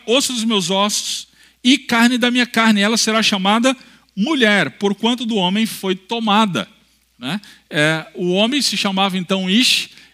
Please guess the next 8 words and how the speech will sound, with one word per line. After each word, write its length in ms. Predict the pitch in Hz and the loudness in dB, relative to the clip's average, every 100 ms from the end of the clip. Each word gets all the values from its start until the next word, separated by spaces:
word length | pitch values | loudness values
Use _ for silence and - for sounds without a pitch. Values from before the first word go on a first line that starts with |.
| - | -2
e 380 | 214 226 233 - - | 2 2 -2 -16 -8
a 120 | 202 | -4
mulher 600 | 226 226 196 226 226 - - | -2 2 4 2 -2 -12 0
Isha, 480 | 233 - - 110 82 _ _ _ _ - | 2 2 0 -2 -6 _ _ _ _ -12
né? 280 | 139 247 - - _ - | -6 -6 -8 -20 _ -6
Então 280 | 185 226 214 _ _ | -4 -4 -6 _ _
o 120 | 160 | -6
homem 380 | 156 196 240 254 | -2 0 0 -2